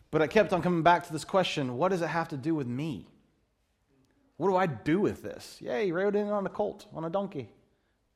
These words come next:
Good for Jesus. What do I do with it? I, I really struggled with that. And I think maybe that comes out of, I know the story so well. You know, I've read it so many times, gone through, through so many Easter services,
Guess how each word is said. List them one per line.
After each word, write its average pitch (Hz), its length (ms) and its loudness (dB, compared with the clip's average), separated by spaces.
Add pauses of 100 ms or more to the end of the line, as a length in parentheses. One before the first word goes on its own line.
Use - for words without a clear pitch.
Good 214 120 -8
for - 100 -12
Jesus. 185 540 -8 (1040)
What 160 100 -10
do 185 60 -4
I 196 80 0
do 226 140 -2
with 190 140 2
it? - 140 -8 (580)
I, 175 120 4
I 180 80 6
really 220 260 8
struggled 247 320 2
with 147 120 2
that. 127 200 4
And 151 140 0 (300)
I 160 100 4
think 190 220 0
maybe 165 320 6
that 202 120 6
comes 196 240 4
out 175 120 8
of, 151 100 6
I 139 80 8
know 156 260 6
the 160 80 4
story 156 320 2
so 139 220 2
well. 139 460 6
You 139 60 -4
know, 135 80 2
I've 135 180 2
read 139 160 8
it 139 80 2
so - 80 -2
many 139 140 0
times, 135 280 2
gone 131 180 2
through, 117 120 -6
through 131 160 0
so 143 160 2
many 143 160 2
Easter 123 300 -4
services, 123 520 -4